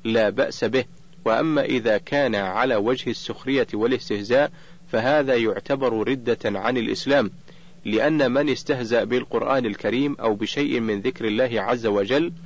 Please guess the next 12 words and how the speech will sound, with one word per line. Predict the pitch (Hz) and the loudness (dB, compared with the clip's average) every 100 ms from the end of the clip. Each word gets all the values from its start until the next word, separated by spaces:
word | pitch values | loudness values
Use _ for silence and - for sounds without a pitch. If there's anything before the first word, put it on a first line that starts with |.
| - - - - | -18 -20 -16 -2
وهزل | 110 107 139 131 113 101 | 0 2 0 2 2 2
بشيء | 101 - 143 151 113 | 0 0 0 0 -2
من | 104 101 101 | -2 -4 0
ذلك | 117 143 143 139 - - - | 2 4 4 -2 -14 -20 -10
فإنه | - - 147 156 131 123 | -2 0 0 0 0 2
يرتد | 110 - 151 135 117 | 0 0 -4 -2 0
عن | 98 107 101 | 0 0 -2
دين | 101 143 147 | 0 2 2
الإسلام، | 120 104 - - - 110 123 143 131 | 0 -2 -4 -8 -6 0 4 4 2
كما | - 107 104 | -2 -2 -2
قال | 98 127 120 104 | 0 0 2 0
تعالى: | 107 101 131 131 | 0 2 4 4